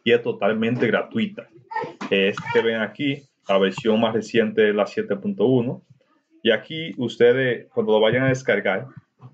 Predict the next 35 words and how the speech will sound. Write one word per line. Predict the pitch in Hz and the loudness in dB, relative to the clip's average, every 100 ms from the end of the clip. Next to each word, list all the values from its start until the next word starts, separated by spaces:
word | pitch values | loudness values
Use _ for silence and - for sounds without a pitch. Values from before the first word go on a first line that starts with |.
| - | -6
aquí | 98 120 | -4 -4
ustedes | 113 123 120 113 - - | 2 6 8 6 0 -4
eligen | 113 117 135 | -2 0 2
el | 139 | 0
sistema | 131 107 - 120 127 | -2 -4 2 2 2
operativo. | 120 107 95 - 113 95 87 _ _ _ _ _ - | 0 0 0 -2 -2 -2 -6 _ _ _ _ _ -8
En | 104 | -2
caso | 107 - 110 104 | -2 2 2 2
aquí, | 98 - 107 | 0 -4 -2
por | - 107 | 2 4
ejemplo, | 104 107 98 | 2 0 0
pueden | 107 104 | 2 2
elegir | 101 107 107 | 0 0 0
Windows | 101 113 110 107 104 101 - _ _ - | 0 2 2 2 2 2 -2 _ _ -6
de | 104 | -4
sesenta | - 101 98 | 0 0 0
y | |
cuatro | 101 95 101 104 | 0 -2 0 0
bits, | 165 160 107 | 0 -2 0
de | 110 | 0
treinta | 104 98 101 | 0 -2 0
y | |
dos | 101 | 0
bits, | 127 147 151 - _ _ - - | 0 -2 -2 -10 _ _ -14 -2
Mac | 104 110 - | 0 0 -2
O | 147 147 | 0 2
S | 135 - | 0 -8
sesenta, | 110 - 101 98 98 - _ | -12 -8 -6 -8 -12 -16 _
sesenta | - 110 107 98 | -8 -4 -4 -2
y | |
cuatro, | 117 156 147 147 143 135 | 2 4 4 0 -4 -2
Linux | 117 156 143 143 - | 0 0 0 -2 -6
sesenta | 113 110 104 | -10 -8 -6
y | 104 | 0
cuatro | 139 147 135 - 135 | 4 4 4 -4 -10